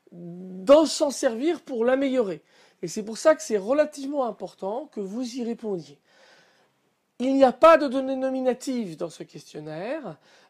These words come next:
Euh, c'est à usage interne uniquement, c'est-à-dire qu'on ne se servira absolument pas des données, euh, dans un cadre autre. Et l'information que nous avons,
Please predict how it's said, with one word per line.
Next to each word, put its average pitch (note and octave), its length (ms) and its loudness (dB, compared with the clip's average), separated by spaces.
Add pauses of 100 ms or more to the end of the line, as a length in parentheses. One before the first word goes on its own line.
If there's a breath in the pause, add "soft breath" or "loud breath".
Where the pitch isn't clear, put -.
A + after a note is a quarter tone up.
(160)
Euh, G3+ 280 2 (140)
c'est C#4 260 -2
à C4+ 80 6
usage B3+ 600 2
interne D#4 480 2
uniquement, A#3+ 460 -6
c'est-à-dire A3 240 -14
qu'on F3 160 -10
ne D#3+ 40 -16
se F3 120 -14
servira E3+ 540 -12
absolument D#4 360 -4
pas B3 100 -4
des A#3+ 100 -6
données, G#3 520 -4
euh, E3+ 100 -8
dans E3 220 -10
un E3 60 -14
cadre E3 400 -12 (100)
autre. E3+ 400 -6 (420 loud breath)
Et A#3+ 300 2
l'information A#3 640 -6
que G3+ 100 -12
nous F#3 220 -10
avons, G#3+ 380 -6